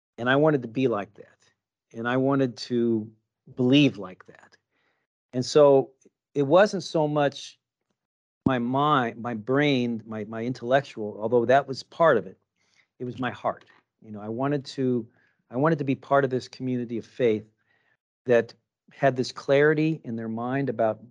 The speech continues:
who God was. And that doesn't mean life was any easier.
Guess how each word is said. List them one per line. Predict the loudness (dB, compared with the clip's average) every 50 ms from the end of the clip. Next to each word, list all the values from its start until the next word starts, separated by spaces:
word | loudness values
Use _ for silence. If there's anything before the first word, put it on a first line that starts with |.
| _
who | _ _ -8 -2
God | 2 2 2 2 2
was. | 2 0 -2 -2 -2 -2
And | 0 0 2 2 0
that | -2 -6 -8
doesn't | -6 -2 2 4
mean | 6 6 6
life | 6 6 6 4 4 2 -2
was | -4 -4
any | -4 -6 -6
easier. | -6 -4 -6 -6 -6 -8 -14 -20